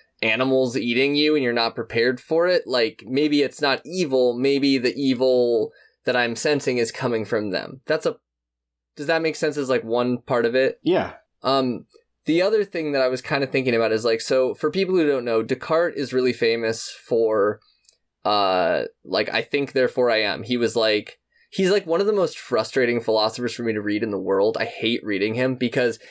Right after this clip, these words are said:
Speaker 1: he starts out amazing. He's like, "I'm gonna get rid of everything and just see if I get rid of every assumption and everything, what do I know?" And you're like, "The only thing I know is that I'm doing this right now,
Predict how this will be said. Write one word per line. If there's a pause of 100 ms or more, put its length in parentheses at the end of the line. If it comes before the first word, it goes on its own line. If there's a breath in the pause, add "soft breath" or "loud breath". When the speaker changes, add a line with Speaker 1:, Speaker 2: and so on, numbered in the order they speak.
Speaker 1:
he
starts
out (220 loud breath)
amazing.
He's
like, (280 loud breath)
"I'm
gonna
get
rid
of (180)
everything
and
just
see (140 loud breath)
if
I
get
rid
of
every
assumption
and (100)
everything, (240 loud breath)
what
do
I
know?"
And
you're
like,
"The
only
thing
I
know
is
that
I'm
doing
this
right
now,